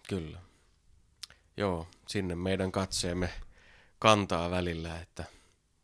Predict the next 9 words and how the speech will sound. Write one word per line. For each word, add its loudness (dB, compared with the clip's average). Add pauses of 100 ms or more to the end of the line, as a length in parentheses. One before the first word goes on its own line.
(140)
että -14
tuota, -10 (2000)
miten -2
se 0
Raamattu 4
hienosti -2
sanoo, 0
että -8 (260)
parhaimmillaankin 0